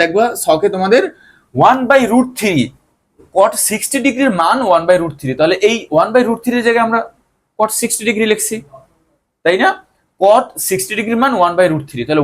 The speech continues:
one by root three-র জায়গায় আমরা এটা লিখবো, অথবা এইটার জায়গায় এটা লিখতে পারবো। এভাবে আমরা এক্সচেঞ্জ করে লিখবো। তাহলে এই উভয় পাশ থেকে যদি আমি cot বাদ দেই, তাহলে এখানে থাকে কি? এখানে থাকে theta minus thirty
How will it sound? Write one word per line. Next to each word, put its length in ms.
one 120
by 120
root 160
three-র 220
জায়গায় 200
আমরা 140
এটা 140
লিখবো, 200
অথবা 220
এইটার 220
জায়গায় 200
এটা 140
লিখতে 200
পারবো। 180
এভাবে 300
আমরা 180
এক্সচেঞ্জ 360
করে 160
লিখবো। 160
তাহলে 220
এই 60
উভয় 280
পাশ 180
থেকে 180
যদি 160
আমি 80
cot 180
বাদ 140
দেই, 120
তাহলে 180
এখানে 160
থাকে 260
কি? 80
এখানে 220
থাকে 140
theta 300
minus 380
thirty 300